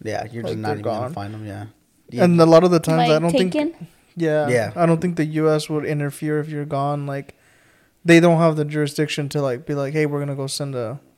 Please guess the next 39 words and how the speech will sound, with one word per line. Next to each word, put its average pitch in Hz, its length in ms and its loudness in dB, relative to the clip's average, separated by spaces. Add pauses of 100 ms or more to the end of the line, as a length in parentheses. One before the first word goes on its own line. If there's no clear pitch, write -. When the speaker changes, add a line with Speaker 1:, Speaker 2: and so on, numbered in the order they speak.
(240)
Speaker 2:
F 156 200 -4
B 143 120 -4
I 135 120 -2
to 131 80 -4
Mexico," 139 680 -8
'cause 147 160 -6
it's 143 200 -8
not 139 240 -4
their 131 200 -4
Speaker 3:
So 269 120 2
the 247 80 -2
only 247 240 0
real 254 80 2
Speaker 2:
territory. 269 280 2
Speaker 3:
solution 233 500 -2
is 233 240 -8
to 233 100 -6
have, 214 260 -6
like, 202 240 -6
a 202 320 0 (560)
badass 202 640 0
dad 190 540 0 (300)
who's 226 200 -4
gonna 208 220 -8
fly 196 400 -4
over 202 200 -4
there 196 220 0
and 208 140 -6
save 190 320 -6
you, 202 160 -8
like 202 200 -6
Liam 202 260 -10
Neeson. 254 360 -2 (340)
<laughs> - 20 -8
Speaker 2:
Yeah. 165 580 0
Speaker 1:
Yeah, 170 200 -2
Speaker 2:
Or, 185 100 2
Speaker 1:
basically. 170 200 6 (240)
Speaker 2:
um, 147 320 -6